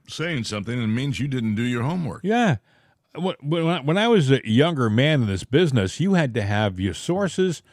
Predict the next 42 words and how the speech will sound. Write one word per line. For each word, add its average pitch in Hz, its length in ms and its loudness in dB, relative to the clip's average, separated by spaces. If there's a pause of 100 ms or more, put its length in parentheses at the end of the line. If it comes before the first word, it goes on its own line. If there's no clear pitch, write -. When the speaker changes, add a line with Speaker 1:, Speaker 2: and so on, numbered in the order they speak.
(280)
Speaker 2:
You 120 180 0
had 120 280 0
to 110 100 -2
be 110 200 0
able 107 240 -2
to 92 200 -4
r-, 101 160 -8
report, 147 480 -2
you 117 100 -2
know, 98 200 0 (400)
uh, 98 300 0
the 98 240 -2
mayor 139 360 4
said 120 280 0
this 135 200 2
about 117 300 2
you, 123 380 4
or, 98 100 4
you 113 180 0
know, 139 160 0
there 156 140 4
had 196 220 2
to 175 80 4
be 160 420 2 (680)
people 214 400 -2
behind 139 560 0
your, 127 280 0
your, 120 420 0
your 107 340 -2
comments. 175 640 0
But 127 220 -2
nowadays, 139 560 2 (420)
you 170 80 -4
know, 143 120 0
people 190 560 2
say, 127 720 0 (420)
a 123 60 2
lot 190 320 2
of 170 100 -2
people 156 380 2
believe 117 640 2
that, 110 320 0